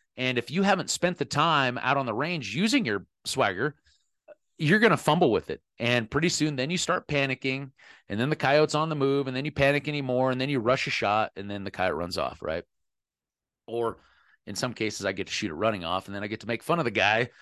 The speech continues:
for the rest of the day because he missed the coyote, right? <laughs> But so, you know,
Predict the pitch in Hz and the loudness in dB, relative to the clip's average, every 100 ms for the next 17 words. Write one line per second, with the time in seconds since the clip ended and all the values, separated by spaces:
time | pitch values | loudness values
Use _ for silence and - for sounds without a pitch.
0 | - - 127 131 131 123 123 147 117 110 | -20 -8 -2 0 0 0 2 4 2 -2
1 | 117 101 - 110 107 104 - 135 127 90 | -4 -6 -10 -8 -6 -8 -4 0 0 0
2 | - 98 - - - 147 - - - - | -2 -2 -2 -8 -8 -8 -6 -6 -6 -8
3 | - - - 131 160 165 - _ _ _ | -16 -14 -12 0 2 2 -2 _ _ _
4 | _ - - 247 208 - _ _ _ _ | _ -18 -2 2 2 -2 _ _ _ _
5 | _ - 160 160 160 | _ -4 0 0 -2